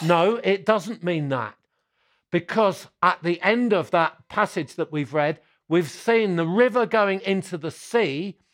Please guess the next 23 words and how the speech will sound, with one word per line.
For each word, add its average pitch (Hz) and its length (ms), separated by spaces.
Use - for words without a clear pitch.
the 156 120
sea 240 380
becoming 202 500
fruitful, 160 680
a 151 60
picture 160 720
of - 160
the 151 120
church, 220 600
the 156 80
river 208 360
of 180 160
God, 202 360
the - 60
presence 190 480
of 175 120
the 180 100
Holy 165 260
Spirit, 165 560
bringing 226 540
life, 175 580
bringing 214 560
healing, 220 760